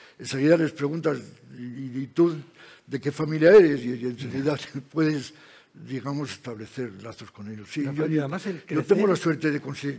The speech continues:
Speaker 1: de, de haber nacido en un pueblo, sí.
Speaker 2: El, el haber crecido en una pequeña ciudad de provincias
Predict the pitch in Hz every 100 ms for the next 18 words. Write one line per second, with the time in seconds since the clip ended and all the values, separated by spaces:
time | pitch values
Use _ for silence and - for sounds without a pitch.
0 | 120 131 131 131 135 139 139 135 135 131
1 | 120 123 117 110 104 - 123 107 _ -
2 | 147 156 147 156 160 214 208 190 165 156
3 | 170 165 - 160 160 151 160 151 143 160
4 | - 139 -